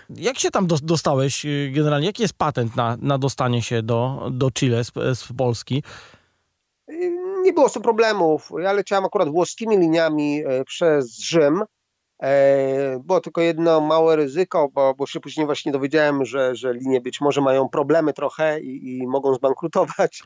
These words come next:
Speaker 1: O.
Speaker 2: ale na szczęście wszystko się skończyło dobrze. E, tutaj zawsze wybierając jakby się w tak,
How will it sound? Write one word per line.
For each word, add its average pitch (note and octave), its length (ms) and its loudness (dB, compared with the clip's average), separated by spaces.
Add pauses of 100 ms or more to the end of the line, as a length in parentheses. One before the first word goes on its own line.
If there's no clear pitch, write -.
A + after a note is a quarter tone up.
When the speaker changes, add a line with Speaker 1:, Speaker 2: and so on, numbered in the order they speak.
(140)
Speaker 1:
O. A2 240 -2
Speaker 2:
ale D3 160 0
na C3+ 100 -2
szczęście D3+ 380 -6
wszystko - 200 -14
się C#3+ 120 -8
skończyło D3 380 0
dobrze. C#3 440 4 (420)
E, D3 60 -4 (1500)
tutaj F#3+ 240 6 (120)
zawsze F3+ 260 0
wybierając G3+ 640 2
jakby E3 240 -4
się D#3 120 -4
w - 80 -20
tak, E3 140 -2